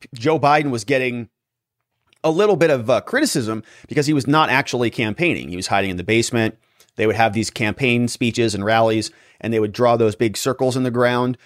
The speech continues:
where everybody would sort of, uh, socially distance. And many of us were wondering, "What the heck is going on here? Are they even trying to campaign? Seems like maybe they're not."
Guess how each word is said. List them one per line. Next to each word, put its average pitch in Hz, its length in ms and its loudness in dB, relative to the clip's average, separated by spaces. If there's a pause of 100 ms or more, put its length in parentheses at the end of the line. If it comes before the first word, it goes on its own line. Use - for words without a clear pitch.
(160)
where 110 200 -6
everybody 117 600 2
would 107 580 0 (400)
sort 131 160 -4
of, 110 160 -4
uh, 113 80 -8
socially 123 420 0
distance. 139 540 -2
And 113 100 -4
many 151 200 0
of 135 100 0
us 127 140 2
were 123 80 -4
wondering, 123 340 -2
"What 226 180 0
the 359 120 0
heck 320 240 -4
is 262 100 -4
going 285 300 0
on 330 180 0
here? 285 220 0
Are 123 120 0
they 226 140 0
even 294 300 -2
trying 247 280 -2
to 247 120 -8
campaign? 240 560 -4 (320)
Seems 254 280 -6
like 240 160 2
maybe 240 220 -2
they're 240 160 0
not." 311 320 -2